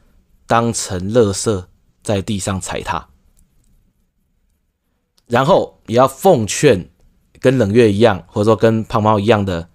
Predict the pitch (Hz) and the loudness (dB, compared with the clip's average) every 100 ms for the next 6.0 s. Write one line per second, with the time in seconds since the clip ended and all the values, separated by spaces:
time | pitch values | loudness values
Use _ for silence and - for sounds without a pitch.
0 | _ _ - 101 101 117 101 98 117 _ | _ _ -4 -2 0 -2 -4 -6 -10 _
1 | - 104 107 95 90 95 - _ _ _ | -4 -2 -2 -6 -8 -12 -14 _ _ _
2 | _ _ _ _ _ _ _ _ _ _ | _ _ _ _ _ _ _ _ _ _
3 | _ _ _ _ _ _ _ _ _ _ | _ _ _ _ _ _ _ _ _ _
4 | _ _ _ _ 160 143 117 147 139 127 | _ _ _ _ 2 4 4 4 2 0
5 | 123 131 113 98 110 110 104 110 110 107 | 2 2 2 2 2 2 0 0 0 -2